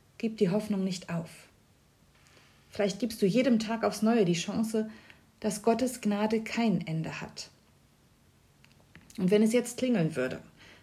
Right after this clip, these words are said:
aber niemand stünde vor der Tür, auf der Fußmatte liegt dabei ein Zettel. Du hebst ihn auf und liest ihn, und dann wird dein Gesicht hell. Was steht auf dem Zettel? Was wünschst du dir? Was brauchst du heute?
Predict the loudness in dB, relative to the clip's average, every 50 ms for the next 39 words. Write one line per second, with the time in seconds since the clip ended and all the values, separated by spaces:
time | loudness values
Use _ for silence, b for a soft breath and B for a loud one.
0 | B B -4 0 2 4 6 8 8 8 6 4 2 2 4 4 4 6 4 2
1 | 0 -2 -2 -2 -2 -4 -4 -4 -2 -2 -2 -2 -4 B B B B B B B
2 | B B _ -12 -10 -4 -2 -2 -2 0 -2 -2 -2 0 -2 -2 0 0 0 0
3 | 0 -2 -2 -2 -2 -2 -2 -2 -4 -4 -4 -4 -4 -2 -4 -4 -4 -6 -12 -12
4 | -16 -20 -20 _ _ _ -10 -4 -2 0 0 -2 -2 -4 -4 -4 -2 0 0 0
5 | 0 0 0 2 2 4 2 2 0 -2 -4 -2 -2 -2 -2 -4 B B B B
6 | B B B _ _ _ _ _ _ _ _ _ _ _ -6 -4 0 2 2 4
7 | 4 2 2 0 0 0 2 0 0 0 -2 -2 -4 -4 -10 -8 -8 -6 -6 -8
8 | -10 -8 -4 -4 -4 -4 -6 -8 -18 -20 b b b b b b b _ _ -14
9 | -10 -4 2 4 4 4 4 0 -4 -8 -8 -8 -6 -6 -8 -8 -6 -4 -4 -4
10 | -2 -2 -2 -4 -2 0 0 -2 -2 -4 -8 -16 -20 b b b b b b b
11 | _ _ _ _ -4 0 0 0 0 -2 -8 -10 -8 -6 -4 -4 -4 -6 -6 -8
12 | -8 -10 -12 -16 -20 _ -4 -2 -2 -2 -2 -4 -8 -10 -8 -8 -8 -8 -12 -10
13 | -4 -2 -2 0 -2 -4 -6 -4 -2 0 0 0 -2 -4 -10 -12 -14